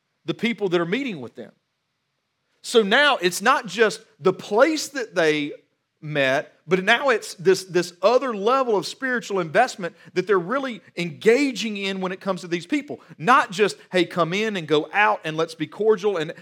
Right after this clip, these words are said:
but, but it's deeper relationships. It's knowing what's going on in their life, and, and, and it's a growth process, not just in what they know,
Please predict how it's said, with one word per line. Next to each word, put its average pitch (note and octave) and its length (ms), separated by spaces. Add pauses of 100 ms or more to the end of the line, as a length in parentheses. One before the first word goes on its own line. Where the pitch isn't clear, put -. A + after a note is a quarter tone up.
(100)
but, G3 180
but F#3 100
it's - 140
deeper B3 440
relationships. G3 600
It's D3+ 140
knowing E3 340
what's A#3+ 240
going A3 240
on G#3 120
in G3 80
their F3+ 140
life, D#3+ 300 (320)
and, D#3+ 200
and, F#3 160
and E3+ 200
it's F3 160
a E3+ 60
growth F3 480
process, D#3+ 500
not G#3 260
just G#3+ 180
in E3+ 160
what F3+ 180
they D3+ 140
know, D#3 600